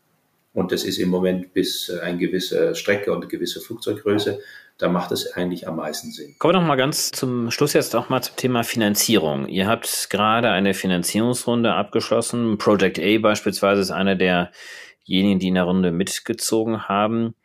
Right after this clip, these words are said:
Speaker 2: Wie lange trägt euch jetzt diese Runde und wann kommt die nächste?
Speaker 1: Also die, die trägt uns, äh, ziemlich weit, weil wir auch, äh, mittlerweile, äh,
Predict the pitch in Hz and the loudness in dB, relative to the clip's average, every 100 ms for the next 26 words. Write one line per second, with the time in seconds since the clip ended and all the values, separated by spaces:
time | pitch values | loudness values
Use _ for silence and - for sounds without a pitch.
0 | _ 98 120 127 127 - 143 - 135 - | _ 0 0 0 -4 0 -2 -2 -4 -4
1 | 135 127 135 160 101 98 101 95 - 104 | -2 0 2 2 2 2 0 -2 -6 -4
2 | 101 92 - 175 180 _ _ - 113 110 | -2 -2 -2 -4 -6 _ _ 0 4 4
3 | 104 113 110 107 - 107 104 107 110 107 | 4 2 0 -2 0 0 2 2 2 0
4 | 104 98 98 98 95 95 - 113 104 98 | 4 6 8 6 6 2 2 2 4 0
5 | - - 98 123 - 95 92 95 95 92 | -2 2 4 4 4 4 6 6 4 4
6 | 98 98 95 90 90 92 95 92 92 95 | 2 2 2 2 2 -2 -6 -2 -2 0
7 | 90 87 90 90 90 - - - | 0 2 4 2 0 -2 -10 -14